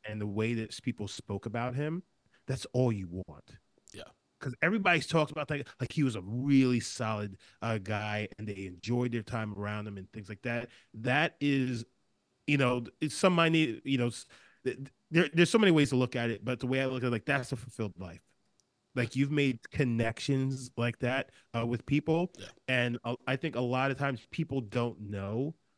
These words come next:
Speaker 1: that they've made those connections and they, and, and that people care about them that much until, you know, until it's too late. And, you know, like,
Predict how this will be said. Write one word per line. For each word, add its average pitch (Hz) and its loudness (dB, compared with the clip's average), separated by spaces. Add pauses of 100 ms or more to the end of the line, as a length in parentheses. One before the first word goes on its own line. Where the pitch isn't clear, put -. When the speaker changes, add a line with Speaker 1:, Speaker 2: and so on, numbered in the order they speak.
Speaker 1:
that 110 -6
they've 123 -2
made 110 -4
those 110 -6
connections 131 -6 (160)
and 98 -8
they, 107 -4
and, 107 -6
and 107 -6
that 104 -8
people 113 -4
care 104 -6
about 104 -6
them 98 -8
that 101 -12
much 107 -10 (200)
until, 135 -2 (680)
you 139 2
know, 117 2 (240)
until 131 0
it's - -6
too - -4
late. 113 0 (800)
And, 117 0 (120)
you 127 0
know, 113 0
like, 113 -2